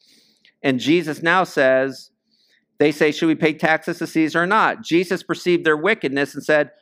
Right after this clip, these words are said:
"Why do you test me, you hypocrites? Show me the tax money." Now, they all know what the tax money looks like. It's like if something costs a quarter, I'm not gonna say, "Show me a quarter." We all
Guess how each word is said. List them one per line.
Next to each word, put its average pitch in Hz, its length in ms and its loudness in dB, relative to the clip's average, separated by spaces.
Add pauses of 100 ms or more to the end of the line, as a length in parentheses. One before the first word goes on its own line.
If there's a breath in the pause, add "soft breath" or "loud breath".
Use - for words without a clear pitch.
(120 soft breath)
"Why 143 280 2
do 202 80 -4
you 208 140 -2
test - 360 -4
me, 156 120 -2
you 143 160 2
hypocrites? 123 720 -4 (180)
Show 180 320 0
me 196 140 0
the 175 100 -2
tax 170 440 0
money." 113 420 -4 (400)
Now, 143 260 2
they - 180 -2
all 170 140 2
know 123 140 0
what 113 100 0
the 101 80 -8
tax - 300 -2
money 95 220 -6
looks 92 220 -8
like. 123 340 -4 (260)
It's - 120 -8
like 131 140 0
if 123 80 -10
something 156 220 -2
costs 147 260 0
a 117 60 -8
quarter, 139 380 0
I'm 113 80 0
not 113 80 0
gonna 113 100 -14
say, 110 120 -2
"Show 127 220 -6
me 113 120 -4
a 92 60 -4
quarter." 95 480 -6 (220 soft breath)
We 131 140 0
all 147 260 0